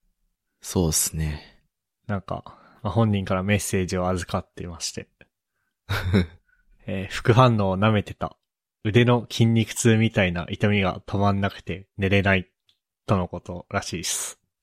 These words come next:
Speaker 1: わかるわー。あれなんよだよな。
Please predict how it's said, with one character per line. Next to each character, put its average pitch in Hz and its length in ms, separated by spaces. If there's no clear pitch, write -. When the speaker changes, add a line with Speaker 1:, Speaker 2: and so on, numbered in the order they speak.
Speaker 1:
わ 92 80
か - 160
る 80 140
わ 78 760
ー。 - 420
あ 80 140
れ 92 80
な 117 100
ん 107 80
よ 87 80
だ 82 80
よ 78 120
な。 87 680